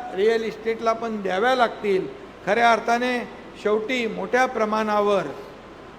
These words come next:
आपल्याला जर कसं आहे, डिमांड जास्त असेल, सप्लाय कमी असेल, तर भाव वाढणार.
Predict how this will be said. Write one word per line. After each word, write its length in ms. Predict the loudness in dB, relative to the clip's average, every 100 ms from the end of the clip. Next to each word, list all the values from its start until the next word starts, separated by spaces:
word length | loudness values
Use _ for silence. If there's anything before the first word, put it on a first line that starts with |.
| -2
आपल्याला 540 | 0 2 2 4 2
जर 440 | 2 2 2 0 -2 -10 -16 -18 -18 -18 -18 -18 -18 -8
कसं 220 | -4 0 2
आहे, 140 | 2
डिमांड 480 | 2 4 6 6 2 -10 -14 -18 -18 -18 -20 -20 -20 -16 -4
जास्त 320 | 0 0 0
असेल, 400 | 2 2 2 -4
सप्लाय 440 | -4 -6 0 2 2
कमी 280 | 0 -2 -2
असेल, 400 | -2 -4 -4 -2
तर 60 |
भाव 280 | 2 4 4
वाढणार. 380 | 2 -2 -6